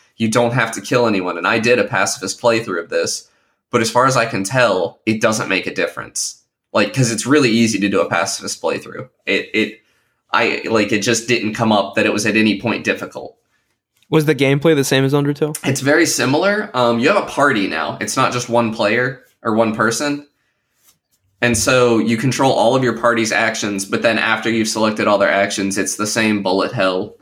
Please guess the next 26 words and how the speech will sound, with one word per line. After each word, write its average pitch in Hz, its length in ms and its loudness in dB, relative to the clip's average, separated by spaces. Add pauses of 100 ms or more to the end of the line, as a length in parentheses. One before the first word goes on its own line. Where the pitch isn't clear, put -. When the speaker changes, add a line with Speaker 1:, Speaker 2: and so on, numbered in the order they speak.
Speaker 1:
type 98 280 -2
thing. 98 380 -4 (440)
It 110 140 -2
just, 117 200 -2
the 139 80 2 (100)
Speaker 2:
Mm-hmm. 110 80 4
Speaker 1:
U 123 160 4
I 113 140 4
is 107 160 0
way 107 240 2
cleaner. 107 640 -2 (1080)
There's 113 180 0
more 117 240 2
characters 117 600 0
constantly 107 600 -2
with 107 160 0
Speaker 2:
I 160 40 -2
kind 302 200 2
Speaker 1:
you. 294 60 -2
Speaker 2:
of - 60 -10
like, 165 220 4 (280)
I 160 80 0
kind 240 200 0
of 190 80 -2
like 156 260 0
the 117 280 2